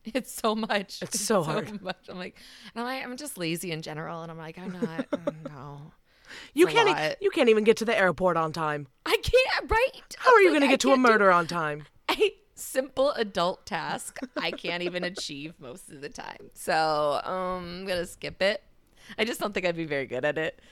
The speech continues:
Speaker 1: especially if, like, I don't know how mu-, how, how heavy is this person? Like, do I have to, uh, you
Speaker 2: Drag
Speaker 1: know,
Speaker 2: 'em?
Speaker 1: drag 'em? Do I have to drag 'em? Do I have to lift 'em into a car? Like, it's a whole,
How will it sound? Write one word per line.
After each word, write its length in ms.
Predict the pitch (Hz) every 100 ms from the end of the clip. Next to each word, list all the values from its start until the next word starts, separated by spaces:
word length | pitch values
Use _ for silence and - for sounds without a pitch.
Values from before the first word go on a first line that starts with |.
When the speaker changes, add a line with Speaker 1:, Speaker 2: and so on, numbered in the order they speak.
| - 220
Speaker 1:
especially 460 | 226 277 220 226
if, 100 | 214
like, 180 | 214 - - _ _ _ _ _ -
I 120 | 214
don't 100 | 262
know 120 | 202
how 180 | 208 208
mu-, 140 | 214 -
how, 340 | 196 240 240 -
how 220 | 226 254
heavy 220 | 247 220
is 100 | 185
this 120 | 180
person? 640 | - 180 165 170 165 160 -
Like, 320 | 190 185 185
do 120 | 202
I 60 | 190
have 220 | 196 202
to, 300 | 214 190 165
uh, 520 | - _ _ _ - 220 226
you 60 | 208
Speaker 2:
Drag 280 | 175 160 190
Speaker 1:
know, 60 |
Speaker 2:
'em? 100 | 190 185 - - - _ _ _ _ 208
Speaker 1:
drag 320 | 208 220 269
'em? 320 | 285 185 180 - -
Do 80 | 233
I 40 |
have 100 | 226
to 80 | 214
drag 180 | 226 226
'em? 80 |
Do 80 | 196
I 60 | 175
have 100 | 185
to 60 | 190
lift 240 | 170 185
'em 100 | 220
into 180 | 226 220
a 60 |
car? 300 | 208 233 233
Like, 140 | 208 196
it's 120 | 185
a 60 | 180
whole, 360 | 170 170 -